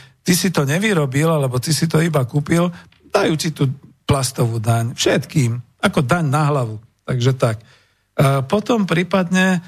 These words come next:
e, budeš používať, e, internet, budeš mať web stránku, budeš mať Gmail,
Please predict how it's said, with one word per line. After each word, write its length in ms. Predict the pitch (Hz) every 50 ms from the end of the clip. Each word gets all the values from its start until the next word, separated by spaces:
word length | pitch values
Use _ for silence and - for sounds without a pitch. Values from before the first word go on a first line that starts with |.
| - _ _ _ -
e, 160 | - 135 135 135 139 139 139 135 139 139 139 139 139 139 - _ _ _ _ _ _ _ _ _ _ - 92 90 90 - _ _ _ _ -
budeš 360 | - 156 196 226 247 214 - -
používať, 640 | - 180 185 202 214 185 180 196 190 170 156 135 117 - -
e, 40 | 135 127 127 123 120 120 120 120 120 120 127 - -
internet, 720 | 160 165 175 170 - 185 180 190 190 190 202 214 214 208 - 143
budeš 240 | 120 156 - 135 120
mať 140 | 131 120 110 98
web 140 | 120 131 131
stránku, 600 | - - - 180 165 165 170 175 180 170 - 196
budeš 320 | 175 160 143 127 127 120 120 131
mať 120 | 123 107
Gmail, 720 | 101 110 131 143 151 156 160 160 165 175 180 185 196 196